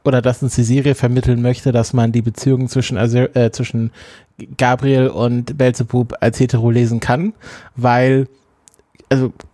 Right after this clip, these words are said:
G-, Gabriel, okay, ist halt John Hamm, ist der männlichste Mann der Welt,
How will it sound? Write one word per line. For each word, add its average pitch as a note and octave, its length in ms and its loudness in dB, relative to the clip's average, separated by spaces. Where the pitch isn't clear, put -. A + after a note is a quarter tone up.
G-, - 180 -14
Gabriel, C#3 460 2
okay, E3 480 0
ist - 120 -4
halt - 160 0
John A2+ 160 0
Hamm, D#3+ 300 0
ist C#3 200 -10
der A#2 120 0
männlichste B2 600 0
Mann A#2+ 180 0
der A#2 140 2
Welt, F3 260 0